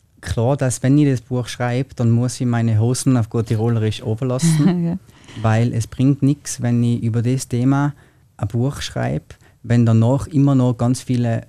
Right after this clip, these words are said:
Speaker 1: offene Fragen im Raum stehen. Das
Speaker 2: Mhm.
Speaker 1: heißt, ich muss meine Seele outen, aber ich hab nicht gewusst, wie die Resonanz auf das Ganze ist.
Speaker 2: Mhm.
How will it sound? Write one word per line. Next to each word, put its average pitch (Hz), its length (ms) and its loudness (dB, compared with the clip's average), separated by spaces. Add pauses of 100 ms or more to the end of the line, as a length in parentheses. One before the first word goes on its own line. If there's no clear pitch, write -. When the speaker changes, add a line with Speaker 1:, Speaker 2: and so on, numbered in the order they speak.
Speaker 1:
offene 113 360 -2
Fragen 113 320 0
im 104 100 2
Raum 98 280 -4
stehen. 98 280 -6
Das 95 200 2
Speaker 2:
Mhm. 110 60 0
Speaker 1:
heißt, - 300 -2
ich 117 140 0
muss 117 420 2
meine 110 400 2 (140)
Seele 120 440 -2
outen, 113 380 -4 (140)
aber 117 240 0
ich 117 80 2
hab 113 140 4
nicht 139 260 2
gewusst, - 420 -4 (300)
wie 123 160 0
die 127 80 2
Resonanz 110 640 0
auf 98 100 -4
das - 200 -8
Ganze 95 340 -8
ist. 95 280 -10
Speaker 2:
Mhm. 190 340 2